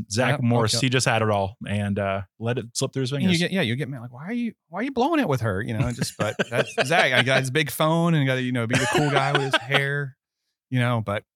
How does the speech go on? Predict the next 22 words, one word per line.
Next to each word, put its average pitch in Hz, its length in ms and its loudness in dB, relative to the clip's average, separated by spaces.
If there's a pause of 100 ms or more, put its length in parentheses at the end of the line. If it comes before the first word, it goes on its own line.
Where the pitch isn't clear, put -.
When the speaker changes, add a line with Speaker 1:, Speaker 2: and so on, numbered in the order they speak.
(440)
Speaker 2:
that's 120 140 -6
how 131 80 0
he's 123 80 -2
gonna 123 100 -2
roll. 120 220 0
So 131 100 0
that 131 100 4
was 131 120 2
yours, 139 240 0
Kelly? 143 440 -2
Speaker 1:
Oh 120 140 4
yeah, 113 200 2
Kelly. 156 460 2
And 151 200 0
then, 151 160 -4
like, 139 180 0
honestly, 151 380 2
like, 113 260 0 (260)
any 147 220 2
girl 113 400 2
that, 107 220 0
like, 107 180 -2